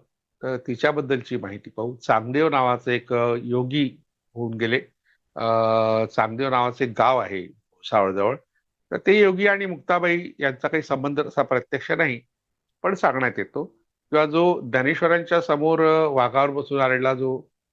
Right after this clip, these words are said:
अ, चांगदेव आहे, अ, त्याचा काही या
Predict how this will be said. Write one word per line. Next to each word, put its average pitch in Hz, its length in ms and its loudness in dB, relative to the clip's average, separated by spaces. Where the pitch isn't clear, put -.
अ, 117 240 -2
चांगदेव 117 500 0
आहे, 113 320 0
अ, 117 100 -4
त्याचा 131 240 -2
काही 147 220 0
या 131 320 2